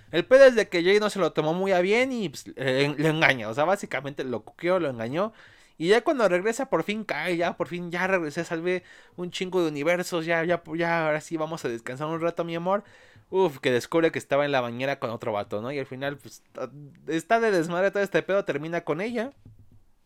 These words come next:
Y todavía para acabarla de joder, otra vez Major Force regresa a estar chingando. Que Major Force había vuelto con un cierto némesis de Kyle tras la ausencia de Sinestro, por lo que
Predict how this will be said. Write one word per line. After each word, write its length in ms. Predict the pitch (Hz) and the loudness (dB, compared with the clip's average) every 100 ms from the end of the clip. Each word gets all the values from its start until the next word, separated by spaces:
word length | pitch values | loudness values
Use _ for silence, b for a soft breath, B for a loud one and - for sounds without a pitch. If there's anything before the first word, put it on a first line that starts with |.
| _ _ | _ _
Y 200 | 165 226 | -4 -4
todavía 480 | - - 330 440 440 - | -4 -2 0 2 2 2
para 160 | 415 | 2
acabarla 480 | 359 - 247 311 403 | 2 2 2 2 4
de 100 | 233 | 2
joder, 360 | 180 156 226 339 B B B B B | 0 0 0 -2 B B B B B
otra 280 | 156 175 160 | -6 -2 0
vez 200 | 170 170 | 2 0
Major 280 | 165 165 | 0 -2
Force 260 | 156 165 160 | 0 -2 -2
regresa 240 | 135 135 | -6 -6
a 20 | 147 | -6
estar 180 | 143 | -6
chingando. 640 | 143 160 143 151 160 185 254 b b b b | -6 -6 -4 -4 -4 -4 -6 b b b b
Que 300 | 196 190 175 | 2 2 2
Major 320 | 180 269 415 | -2 0 0
Force 240 | 370 359 294 | 0 -2 0
había 140 | 254 | 0
vuelto 320 | 262 285 359 | 0 -2 -4
con 140 | - 196 | -2 -2
un 220 | 220 262 | -2 -8
cierto 400 | - 240 254 294 | -6 -6 -4 -6
némesis 760 | 208 196 233 240 - 269 330 226 | -6 -8 -6 -8 -4 -4 -4 -6
de 140 | 123 | -6
Kyle 320 | - 143 233 320 _ _ _ _ _ | -2 -2 -2 -6 _ _ _ _ _
tras 200 | 143 139 | 0 2
la 100 | 139 | 0
ausencia 380 | 135 151 143 175 | 0 -2 -2 -4
de 120 | 147 | -4
Sinestro, 600 | 127 127 135 - 277 302 _ | -4 -4 -6 -8 -12 -12 _
por 160 | - 135 | -4 -2
lo 180 | 127 123 | -4 -4
que 320 | - 143 | -2 -2